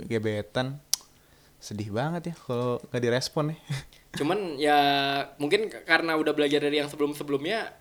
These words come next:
Speaker 2: mungkin next time gue sih bakal, kalau ada gebetan gue bakal sam-, bener-bener sampai matang dulu kenalnya baru ini, nggak
Speaker 1: Iya
Speaker 2: sih?
Speaker 1: sih, iya. Tapi kalau misalnya si ceweknya tidak mau dikenali lebih jauh, repot anjing.
Speaker 2: Oh iya, kemarin gue, eh,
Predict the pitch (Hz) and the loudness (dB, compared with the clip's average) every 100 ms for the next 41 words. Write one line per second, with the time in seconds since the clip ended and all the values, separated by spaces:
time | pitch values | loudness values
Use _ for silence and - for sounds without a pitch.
0 | _ 151 165 208 175 - 202 220 214 185 | _ -2 0 2 0 0 0 0 0 -10
1 | - - - - 156 175 214 170 175 165 | -18 -20 -20 2 6 6 4 2 4 2
2 | 160 165 165 156 147 147 160 202 214 180 | 4 2 4 4 2 0 -2 0 0 0
3 | 160 156 160 - - 156 156 156 156 151 | -2 -2 -4 -8 0 2 2 0 -2 -2
4 | 156 156 156 156 - - - _ - - | -6 -4 -4 -4 -8 -20 -20 _ -12 -2
5 | 160 - 170 170 165 165 165 170 - - | -2 0 0 2 2 4 4 2 -2 -14
6 | - 175 180 165 151 202 185 170 170 170 | -6 -2 0 2 2 2 4 6 4 2
7 | - - - - - - - 160 165 190 | -2 -20 -20 -20 -20 -20 -4 -2 2 4
8 | 135 147 139 - 131 127 123 131 143 185 | 4 6 6 4 0 0 0 2 6 10
9 | 165 160 160 156 156 156 - - - - | 12 10 8 6 6 4 0 -14 -20 -6
10 | - 147 139 139 143 143 135 135 139 135 | -4 8 8 8 6 8 8 8 6 4
11 | 135 131 135 127 123 117 117 165 139 147 | 2 4 4 4 4 4 4 4 0 0
12 | 160 160 156 175 233 226 233 226 220 202 | 0 0 0 2 4 4 4 2 0 2
13 | 185 214 233 202 233 247 - - _ _ | 4 4 4 4 6 4 0 -16 _ _
14 | _ 170 175 175 170 170 170 170 | _ 2 4 6 4 4 4 2